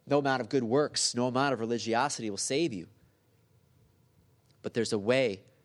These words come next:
to be right with God that does not depend upon the law, doesn't depend upon what we've done or haven't done. And it comes through faith in Jesus Christ to all who believe.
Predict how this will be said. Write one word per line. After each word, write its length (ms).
to 80
be 140
right 260
with 160
God 240
that 100
does 180
not 140
depend 440
upon 420
the 120
law, 340
doesn't 180
depend 380
upon 280
what 120
we've 140
done 180
or 40
haven't 280
done. 280
And 100
it 100
comes 280
through 100
faith 300
in 60
Jesus 340
Christ 320
to 60
all 160
who 80
believe. 420